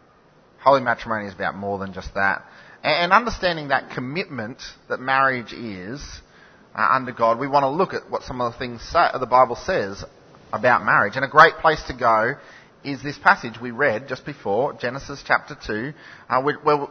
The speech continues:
and, and three, where we look at really the first marriage in the Bible. And there's a number of things we see there. The first thing we see as we unpack that, in fact, it's in the first verse we read, uh, is that this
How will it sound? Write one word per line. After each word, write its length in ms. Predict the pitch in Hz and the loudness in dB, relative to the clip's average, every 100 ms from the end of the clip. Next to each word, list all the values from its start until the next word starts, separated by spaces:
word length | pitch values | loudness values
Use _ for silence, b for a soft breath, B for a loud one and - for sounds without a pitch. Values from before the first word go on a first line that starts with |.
| 135 | -4
and, 120 | 131 | -2
and 200 | 123 127 | -4 -6
three, 240 | - 120 | -4 -2
where 120 | 123 | -2
we 120 | 131 139 | -4 -2
look 300 | 160 233 - | 2 0 2
at 380 | 117 117 131 - - - _ | 2 2 0 -8 -18 -20 _
really 360 | 147 220 196 147 | -6 0 2 0
the 120 | 135 - | -4 -4
first 360 | 160 143 - - | 0 0 -2 -10
marriage 600 | 123 117 98 85 85 - b b b | -4 -2 -2 -6 -14 -20 b b b
in 180 | 113 117 | -12 -10
the 60 | 113 | -2
Bible. 500 | 104 101 95 87 76 b b b | 2 4 2 -2 -12 b b b
And 80 | 170 | -2
there's 100 | 208 | -2
a 40 | |
number 240 | 214 247 214 | 0 0 0
of 100 | - | 0
things 260 | 180 156 | -4 -6
we 100 | 131 | -10
see 240 | 117 156 151 | -10 -8 -4
there. 140 | 117 | -4
The 100 | 127 | -4
first 320 | - 254 - | 0 2 2
thing 160 | 202 156 | -4 -4
we 100 | 127 | -6
see 220 | - 131 | -6 -6
as 100 | 120 | -6
we 140 | 117 113 | -4 -4
unpack 460 | 113 110 113 - | -4 -2 -4 -2
that, 200 | 107 98 | -2 -2
in 60 | 123 | -2
fact, 220 | 135 143 | -4 -4
it's 100 | 147 | -8
in 80 | 160 | -10
the 60 | |
first 340 | 151 196 208 135 | -4 -2 -2 0
verse 240 | 131 147 139 | -2 -2 -4
we 100 | 113 | -6
read, 380 | 110 147 98 92 B B B - | -2 0 -2 -8 B B B -2
uh, 220 | 123 123 - - | 2 2 0 -10
is 180 | 147 135 | -12 -2
that 180 | 151 - - - | -2 -2 -10 -16
this 200 | 147 | -16